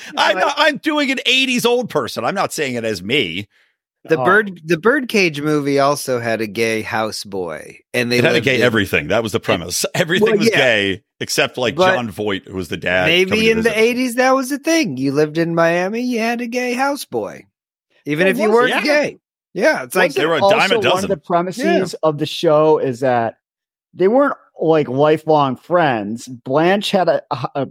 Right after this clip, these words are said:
Speaker 3: very nice house in Miami somehow. Which
Speaker 1: No.
Speaker 3: even back then, it was probably worth a fortune. She, but she needs roommates.
Speaker 2: Well,
Speaker 3: So she
Speaker 2: her
Speaker 3: places
Speaker 2: house
Speaker 3: an ad,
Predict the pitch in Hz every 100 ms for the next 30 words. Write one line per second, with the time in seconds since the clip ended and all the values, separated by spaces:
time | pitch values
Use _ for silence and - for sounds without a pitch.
0 | - 170 202 151 143 139 139 139 131 113
1 | 101 113 98 95 87 87 80 85 95 78
2 | - _ _ _ - 104 - - _ -
3 | 262 240 202 175 143 170 143 127 - 131
4 | 120 120 - _ 113 107 98 92 92 _
5 | _ _ _ _ _ - - 202 190 214
6 | 247 240 254 339 330 220 185 269 269 151
7 | - _ - - - _ _ _ 156 165
8 | 226 311 247 240 240 233 226 - - 196
9 | 220 139 117 123 139